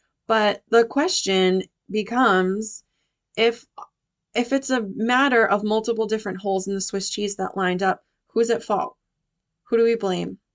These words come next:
Who's, who's the criminal, right? Who caused the death? Was it the doctor who prescribed the wrong medication and ignored the fact that it was an allergy? Was it the pharmacist who ignored the allergy and still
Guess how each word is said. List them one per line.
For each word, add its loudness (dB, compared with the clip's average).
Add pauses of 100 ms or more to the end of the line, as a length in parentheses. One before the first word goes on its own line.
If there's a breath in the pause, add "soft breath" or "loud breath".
(1000)
Who's, 0 (460)
who's 0
the -4
criminal, -2 (580)
right? 0 (180)
Who -4
caused 0
the -2
death? -6 (600)
Was 2
it 4
the -2
doctor 4
who 0
prescribed 0
the 0
wrong 4
medication -2 (300)
and 0
ignored 0
the -4
fact -2
that -2
it -6
was -2
an -4
allergy? -2 (300)
Was 0
it 0
the -4
pharmacist -2 (440)
who 4
ignored 0
the -4
allergy 0 (960)
and 0 (480)
still 0